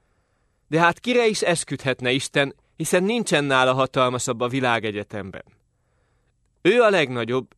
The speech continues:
így kénytelen magára esküdni. Isten tehát annak érdekében, hogy nyomatékosítsa a szövetséget és az Ábrahámnak tett ígéreteket,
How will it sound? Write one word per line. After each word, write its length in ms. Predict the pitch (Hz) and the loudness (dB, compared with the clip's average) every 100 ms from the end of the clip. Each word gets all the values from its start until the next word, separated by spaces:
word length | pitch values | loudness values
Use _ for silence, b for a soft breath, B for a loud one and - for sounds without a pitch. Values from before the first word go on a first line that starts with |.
| _ - | _ -4
így 180 | 160 | -4
kénytelen 520 | - 214 226 214 190 175 | 0 0 2 2 2 2
magára 460 | 185 147 131 117 | 0 2 0 0
esküdni. 540 | 110 110 - 104 92 - _ _ _ _ _ _ _ _ _ _ _ _ _ _ _ - | -4 -6 -10 -14 -16 -20 _ _ _ _ _ _ _ _ _ _ _ _ _ _ _ -4
Isten 340 | 180 - 175 | -2 0 0
tehát 220 | 170 160 | 2 0
annak 380 | - 208 226 208 | 2 0 0 0
érdekében, 640 | 185 156 139 - 139 139 139 | 0 2 0 0 -2 0 0
hogy 160 | 143 | -2
nyomatékosítsa 960 | 139 202 175 - 135 - 135 143 - 135 | 0 0 0 0 -4 -4 -6 -8 -6 -4
a 40 | |
szövetséget 840 | 127 160 156 143 - 147 156 160 _ - | -4 -2 -2 -2 -4 -2 -2 -2 _ -10
és 120 | 143 | -6
az 140 | 143 | 0
Ábrahámnak 720 | 165 170 156 139 135 131 127 | 2 2 2 0 0 0 -4
tett 220 | 131 120 | -4 -6
ígéreteket, 800 | 151 156 139 139 135 143 - 151 | -4 -2 0 0 0 -2 -2 -4